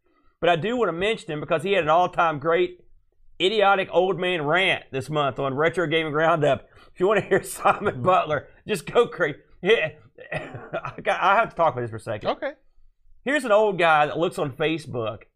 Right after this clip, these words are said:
Speaker 1: and he's, he's feuding with somebody. Now, if it's you or me,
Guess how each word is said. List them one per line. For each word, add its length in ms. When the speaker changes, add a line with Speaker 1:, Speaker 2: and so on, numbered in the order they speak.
Speaker 1:
and 100
he's, 120
he's 240
feuding 440
with 120
somebody. 640
Now, 400
if 140
it's 160
you 120
or 80
me, 540